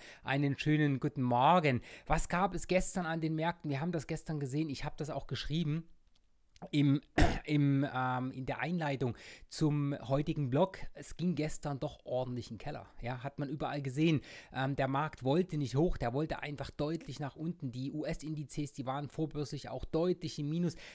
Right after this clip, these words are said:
Da gab's dann so ein Intraday-Reversal, ordentlich nach oben gegangen das Ganze.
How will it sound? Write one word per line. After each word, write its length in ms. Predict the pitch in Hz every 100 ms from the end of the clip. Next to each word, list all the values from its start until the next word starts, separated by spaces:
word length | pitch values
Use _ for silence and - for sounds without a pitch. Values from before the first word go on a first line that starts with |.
| -
Da 80 | -
gab's 340 | - - - -
dann 200 | 151 123
so 80 |
ein 120 | 131 -
Intraday-Reversal, 1080 | 190 196 135 120 117 110 110 143 151 107 -
ordentlich 420 | - 156 160 135
nach 160 | 143 123
oben 260 | 160 175
gegangen 280 | 135 113 113
das 160 | 110 -
Ganze. 400 | 110 113 147